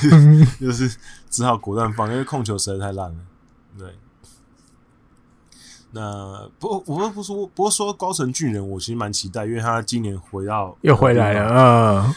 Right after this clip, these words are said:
Speaker 2: 对，我觉得他这样子，呃，出去小走一遭，对于他的整个，呃，人生阅历
Speaker 1: 说不定哦。
Speaker 2: 也会有增加吧，去了一年又回来。
Speaker 1: 嗯。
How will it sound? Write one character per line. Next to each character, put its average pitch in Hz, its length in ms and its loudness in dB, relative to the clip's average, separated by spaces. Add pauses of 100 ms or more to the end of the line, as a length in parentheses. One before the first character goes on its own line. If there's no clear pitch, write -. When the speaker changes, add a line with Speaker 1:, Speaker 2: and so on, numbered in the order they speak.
(120)
Speaker 2:
对， 127 100 -4
我 117 100 0
觉 135 120 -6
得 156 60 -6
他 156 640 -6 (760)
这 143 120 -6
样 135 100 -2
子， 110 440 -6
呃， 110 120 -6
出 127 200 -4
去 127 180 -4
小 110 200 -2
走 95 240 -6
一 95 40 -6
遭， 87 360 -8 (960)
对 117 220 -4
于 110 80 -4
他 110 200 -4
的 104 300 -8
整 92 200 -12
个， 90 320 -16 (1000)
呃， 87 280 -16
人 101 160 -8
生 117 180 -6
阅 117 140 -2
历 101 260 -6 (720)
Speaker 1:
说 - 300 2
不 107 80 4
定 104 280 4
哦。 101 320 4
Speaker 2:
也 110 200 -12
会 113 100 -6
有 95 160 -8 (120)
增 104 200 -8
加 98 240 -6
吧， 85 180 -14
去 - 240 -4
了 110 80 -2
一 113 60 -2
年 104 320 -4
又 110 100 -8
回 98 180 -8
来。 87 200 -18
Speaker 1:
嗯。 98 760 2